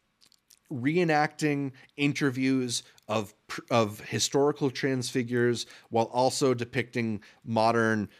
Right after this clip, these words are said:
uh, trans actors and, uh, interweaving their documentary on, uh, interviews. I felt like the balance was a little bit better in Orlando, My Political Biography. I thought it was a really interesting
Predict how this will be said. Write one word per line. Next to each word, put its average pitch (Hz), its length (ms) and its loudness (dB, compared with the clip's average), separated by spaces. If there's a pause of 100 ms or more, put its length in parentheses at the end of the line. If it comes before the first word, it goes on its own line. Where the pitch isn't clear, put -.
(140)
uh, 104 280 4
trans 110 380 -2
actors 113 680 0
and, 101 160 -6 (360)
uh, 127 60 -6 (360)
interweaving 120 680 -2
their 110 140 -2
documentary 107 880 -2 (260)
on, 104 280 0
uh, 104 480 2 (180)
interviews. 107 640 -2 (360)
I 151 100 -2
felt 208 260 -2
like 180 220 -2
the 123 420 2
balance 131 720 -2
was 117 360 -2
a 123 40 -2
little 127 280 2
bit 123 200 -4
better 107 380 2 (240)
in 110 240 0
Orlando, 107 380 0
My 98 100 -2
Political 101 440 -4
Biography. 95 600 0
I 92 40 0
thought 117 120 -2
it 110 40 2
was 98 100 -2
a 98 80 -8 (180)
really 127 280 2
interesting 107 640 -6